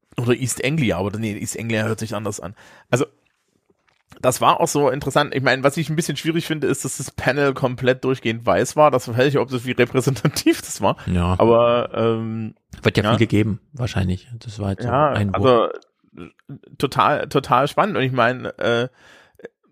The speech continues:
Speaker 1: das zeigt dann halt auch so Weisheiten, die man eigentlich aus der Politikwissenschaft kennt, ne? Für, für eine Wahl eines Politikers, einer Politikerin ist das Programm komplett irrelevant.
Speaker 2: Ja,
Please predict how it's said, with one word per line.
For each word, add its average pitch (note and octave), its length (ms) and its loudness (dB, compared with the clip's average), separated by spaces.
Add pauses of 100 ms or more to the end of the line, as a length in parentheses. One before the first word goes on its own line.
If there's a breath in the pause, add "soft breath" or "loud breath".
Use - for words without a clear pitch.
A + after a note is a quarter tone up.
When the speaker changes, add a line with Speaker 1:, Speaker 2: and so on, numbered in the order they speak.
(180)
Speaker 1:
das - 220 -4
zeigt C#3 300 2
dann C#3+ 160 2
halt C3 180 4
auch B2 380 2 (640)
so B2 280 -6
Weisheiten, B2 560 4
die C3 100 -4
man B2+ 180 -2
eigentlich A#2+ 360 0
aus A2 120 0
der C3 80 -8
Politikwissenschaft B2+ 960 -4
kennt, B2+ 340 0
ne? B2 220 0 (680 soft breath)
Für, A#2+ 440 2
für - 200 4
eine B2+ 260 4
Wahl A#2+ 280 8
eines A#2 320 2
Politikers, A#2+ 680 0
einer A2+ 180 4
Politikerin A2+ 760 2
ist - 200 -2
das A#2+ 120 -2
Programm A2+ 460 -2
komplett G#2+ 540 0
irrelevant. G#2 640 2
Speaker 2:
Ja, A2+ 280 0